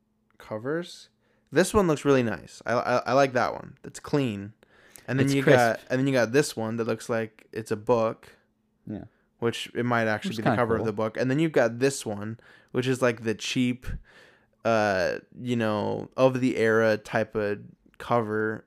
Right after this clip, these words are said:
Speaker 1: and it looks like it was made, you
Speaker 2: Yeah,
Speaker 1: know,
Speaker 2: it looks
Speaker 1: really
Speaker 2: kinda
Speaker 1: bad.
Speaker 2: cheap, like a two thousands kinda.
Speaker 1: Yeah.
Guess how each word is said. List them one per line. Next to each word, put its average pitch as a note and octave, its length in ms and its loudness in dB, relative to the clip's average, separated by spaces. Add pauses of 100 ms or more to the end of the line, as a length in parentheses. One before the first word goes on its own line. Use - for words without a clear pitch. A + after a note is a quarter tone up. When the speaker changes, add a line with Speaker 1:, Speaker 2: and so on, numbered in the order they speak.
Speaker 1:
and A2 100 -4
it G2 100 -4
looks A2+ 320 -6
like A2+ 180 -4
it - 280 -6 (180)
was A2+ 220 -6
made, G#2+ 580 -4 (160)
you A#2 120 -2
Speaker 2:
Yeah, A2+ 160 4
Speaker 1:
know, G#2+ 40 2
Speaker 2:
it G2+ 40 2
looks A2 100 2
Speaker 1:
really A2 100 0
Speaker 2:
kinda G#2+ 180 -2
Speaker 1:
bad. G#2+ 300 0
Speaker 2:
cheap, F2 180 -4
like F#2+ 160 -6
a F#2 80 0
two F#2+ 160 -10
thousands E2+ 520 -6
kinda. F2 440 -6
Speaker 1:
Yeah. G#2 380 -4